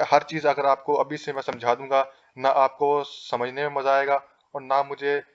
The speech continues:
समझाने में मज़ा आएगा। तो इंशाल्लाह आहिस्ता, आहिस्ता, आहिस्ता, आहिस्ता आपको मैं अपनी strategies, अपना जैसे मैं trade करता हूँ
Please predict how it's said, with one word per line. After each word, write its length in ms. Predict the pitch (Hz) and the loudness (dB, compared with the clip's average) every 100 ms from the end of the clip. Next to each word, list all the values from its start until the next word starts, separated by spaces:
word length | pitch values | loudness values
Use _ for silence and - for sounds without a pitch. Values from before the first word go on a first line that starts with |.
| _ _ - | _ _ -6
समझाने 440 | 143 127 123 120 | -6 -2 -2 0
में 140 | 117 | -4
मज़ा 160 | 110 104 | -4 -4
आएगा। 220 | 104 107 | -6 -6
तो 180 | 110 110 135 | -8 -10 -14
इंशाल्लाह 400 | 131 135 127 135 | -6 -2 2 2
आहिस्ता, 360 | 135 135 - | 2 0 -2
आहिस्ता, 280 | 131 127 135 | -2 -2 -2
आहिस्ता, 300 | 135 131 - | -2 -4 -6
आहिस्ता 220 | 131 131 | -6 -4
आपको 240 | 123 123 131 | -4 -4 -6
मैं 180 | 131 127 - _ _ | -4 -6 -8 _ _
अपनी 200 | 127 143 | -10 -10
strategies, 760 | - - 127 131 127 139 131 - _ _ _ _ _ | -14 -4 -4 -4 -8 -10 -10 -18 _ _ _ _ _
अपना 320 | 131 - 135 135 135 131 _ _ _ _ _ _ _ 135 | -10 -6 0 2 2 -2 _ _ _ _ _ _ _ -2
जैसे 300 | 131 127 143 | -2 0 0
मैं 100 | 139 | -2
trade 220 | 131 127 | -2 -2
करता 180 | 135 139 | -2 -2
हूँ 240 | 139 139 | -4 -6